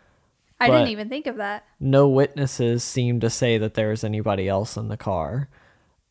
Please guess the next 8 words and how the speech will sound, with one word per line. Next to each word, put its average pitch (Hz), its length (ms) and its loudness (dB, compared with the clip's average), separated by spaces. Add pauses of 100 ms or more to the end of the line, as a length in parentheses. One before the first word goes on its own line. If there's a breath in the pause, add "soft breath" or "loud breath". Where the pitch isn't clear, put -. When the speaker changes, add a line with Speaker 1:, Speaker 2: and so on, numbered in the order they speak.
Speaker 2:
And 127 560 2 (960)
Speaker 1:
At 240 100 -6
least 254 220 -6
when 269 100 -4
she 226 140 -12
crashed, 233 540 -4
yeah. 220 320 -8 (500)
Speaker 2:
and, 123 680 0